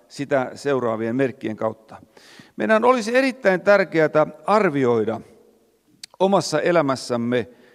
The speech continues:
ja seurakuntiemme ja kristillisten järjestöjemme elämässä,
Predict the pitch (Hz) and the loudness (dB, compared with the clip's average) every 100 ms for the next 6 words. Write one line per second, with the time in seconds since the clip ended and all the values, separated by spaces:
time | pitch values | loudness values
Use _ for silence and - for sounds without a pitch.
0 | - 127 - 185 151 131 123 120 131 123 | -12 -6 2 4 4 4 0 0 0 0
1 | 123 147 139 123 113 - 120 139 120 110 | -2 -4 -6 -6 -6 -4 0 0 -2 -6
2 | - 110 120 139 127 117 110 123 | -8 -6 -4 0 0 -2 -4 -4